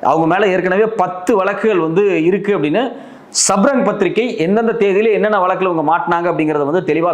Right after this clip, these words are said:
சொல்லியிருக்கிறாங்க. So, அப்போ இந்தியாவில் நடந்த மிக மோசமான குண்டுவெடிப்புகளுக்கு ஆர் எஸ் எஸ் நேரடியான தொடர்போடு இருந்திருக்கிறது.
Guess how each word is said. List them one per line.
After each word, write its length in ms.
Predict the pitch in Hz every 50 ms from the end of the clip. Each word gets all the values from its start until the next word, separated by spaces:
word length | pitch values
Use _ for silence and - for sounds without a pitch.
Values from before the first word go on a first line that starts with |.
| -
சொல்லியிருக்கிறாங்க. 460 | 147 151 156 143 127 135 135 123 117
So, 180 | - - 165 156
அப்போ 440 | 147 - - 151 160 240 247 - - - - - - -
இந்தியாவில் 520 | - 135 170 202 202 240 247 240 240 220
நடந்த 320 | 208 196 190 208 202 214 262
மிக 380 | 262 233 180 175 208 220 311
மோசமான 460 | 311 302 277 226 240 247 233 233 226 226
குண்டுவெடிப்புகளுக்கு 920 | 185 180 202 196 214 208 185 185 160 175 156 175 175 160 170 - 285 262 247 - - -
ஆர் 260 | - - 156 185 214 208
எஸ் 140 | 190 -
எஸ் 160 | 220 190 - 175
நேரடியான 500 | 170 180 196 196 175 170 165 165 180 190
தொடர்போடு 460 | 180 170 165 170 165 165 165 165 165
இருந்திருக்கிறது. 800 | 156 151 151 147 143 123 110 117 117 123 165 156 - - -